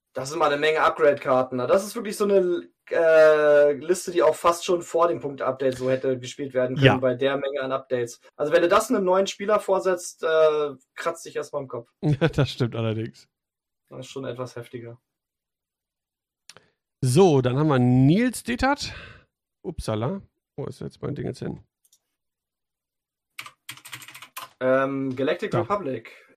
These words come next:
Speaker 2: Genau.
Speaker 1: Anakin Skywalker im Delta sieben Ezra Sprite mit Predator, R zwei D zwei, Calibrated Laser Targeting.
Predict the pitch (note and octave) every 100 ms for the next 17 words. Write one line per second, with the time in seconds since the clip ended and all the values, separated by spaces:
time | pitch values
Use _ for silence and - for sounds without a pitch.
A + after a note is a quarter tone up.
0 | _ - B2 C3 G3+ A3+ G3 F#3+ F#3+ G3+
1 | E3+ D3 C#3 C3 B2+ C3 C3+ C#3+ D#3+ C#3+
2 | C#3+ D3+ F3+ F#3+ - F3 F3 C3+ C3 -
3 | D#3+ F3 E3+ D#3 B2+ C3 C3+ D3+ D#3 D3+
4 | D3+ C3+ C3 B2 A#2 A#2 E3+ F#3+ G3 G3
5 | G3 G3+ A3+